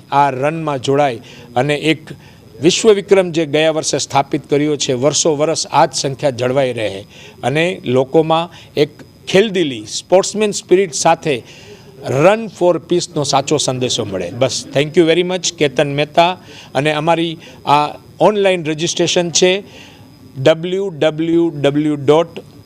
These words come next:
અહિંસા રન ડોટ કોમ, જેના ઉપર આપ જઈ આપનું રજિસ્ટ્રેશન કરાવી શકો છો અને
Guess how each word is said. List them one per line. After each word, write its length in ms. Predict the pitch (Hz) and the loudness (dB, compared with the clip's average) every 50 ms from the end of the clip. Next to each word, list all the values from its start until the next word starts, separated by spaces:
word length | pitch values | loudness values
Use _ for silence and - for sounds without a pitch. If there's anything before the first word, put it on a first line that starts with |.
| - - - - - - | -20 -20 -20 -16 -2 0
અહિંસા 720 | 143 151 139 175 180 175 156 - - 170 147 120 107 - - - - - - - - | 0 2 2 0 -4 -4 -6 -2 2 2 2 2 -2 -8 -16 -20 -20 -20 -20 -10 -6
રન 440 | 147 131 139 160 170 170 165 160 170 - - - 127 | -2 0 2 2 2 0 -2 -8 -12 -16 -14 -4 2
ડોટ 200 | 131 135 143 135 - - - 120 | 2 2 2 2 -4 -20 -20 -4
કોમ, 300 | - 147 143 127 110 104 - - - | 2 2 2 2 0 -8 -20 -18 -12
જેના 280 | 120 123 139 139 147 147 | -4 -4 -2 -2 -2 -4
ઉપર 260 | 143 143 - 147 139 | -4 0 0 2 2
આપ 140 | 135 135 127 117 | 2 0 -2 -4
જઈ 280 | 113 139 139 156 175 175 - - - - - | -2 0 0 0 0 -4 -10 -16 -18 -2 -2
આપનું 280 | 127 - 151 143 139 127 | -2 -2 0 -2 0 0
રજિસ્ટ્રેશન 560 | 123 120 127 127 - - 147 - - 147 143 | 0 -2 -2 -2 -2 -2 -2 -2 -2 -4 -2
કરાવી 300 | 139 147 147 151 156 151 | 0 2 2 2 2 0
શકો 340 | - - 160 139 - 160 156 | -4 -4 -4 -2 -2 -4 -2
છો 280 | 156 - 165 165 170 165 - - - - - | -2 -4 -4 -4 -6 -6 -14 -20 -20 -12 -8
અને 240 | 127 139 151 - | -4 -4 -4 -4